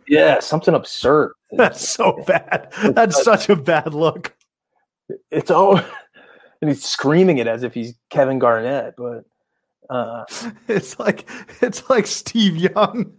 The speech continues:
Speaker 2: <laughs> Steve Young finally winning a Super Bowl, and he says, "The monkey's <laughs> off my back." I got Brad Brownell saying the same thing in the middle of January.
Speaker 1: Yeah, I, yep, it's over. Uh, you're right.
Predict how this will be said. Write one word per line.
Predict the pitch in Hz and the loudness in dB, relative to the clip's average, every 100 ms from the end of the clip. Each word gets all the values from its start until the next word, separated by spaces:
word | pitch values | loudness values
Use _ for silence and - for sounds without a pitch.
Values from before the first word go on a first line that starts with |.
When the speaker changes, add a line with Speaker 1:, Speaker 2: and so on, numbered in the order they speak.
| 254 | -6
Speaker 2:
<laughs> | 269 196 | -4 -4
Steve | - - 226 214 175 | -10 -4 0 0 2
Young | 180 180 160 | 2 2 0
finally | - 165 160 147 | 0 0 2 0
winning | 147 156 147 | 0 -2 -2
a | |
Super | 139 - 151 135 | -6 -6 -6 -4
Bowl, | 135 135 | -4 -4
and | 131 | -6
he | |
says, | 123 139 135 - - _ - | -6 -6 -6 -14 -20 _ -8
"The | 147 | -2
monkey's | 151 156 165 135 - | 0 0 -2 -4 -2
<laughs> | |
off | 214 - | -2 0
my | 175 160 | 0 0
back." | 147 151 - 165 135 - - 185 - | 0 -6 -4 -6 -6 -12 -14 -14 -4
I | |
got | 160 156 135 | 0 0 0
Brad | 151 180 151 | 0 0 0
Brownell | 160 160 147 165 151 | 0 0 -2 -4 -4
saying | 175 165 151 | -4 -4 -6
the | |
same | 143 160 160 135 | -6 -4 -4 -4
thing | 156 151 | -6 -6
in | 143 | -8
the | 139 | -8
middle | 139 139 139 | -6 -6 -6
of | 127 | -8
January. | 131 139 135 123 123 131 135 _ _ _ _ _ _ _ _ _ _ _ _ _ _ _ - | -10 -8 -8 -8 -6 -8 -10 _ _ _ _ _ _ _ _ _ _ _ _ _ _ _ -12
Speaker 1:
Yeah, | 85 80 - - | -8 -6 -8 -10
I, | 113 113 110 - _ _ _ _ _ _ _ _ _ _ _ _ _ _ _ _ _ _ _ _ 143 | -6 -6 -6 -12 _ _ _ _ _ _ _ _ _ _ _ _ _ _ _ _ _ _ _ _ 0
yep, | 127 - | 0 -2
it's | - | 0
over. | 123 117 104 - - | 2 2 0 -10 -10
Uh, | 127 | -6
you're | 120 127 | -2 2
right. | 120 | 0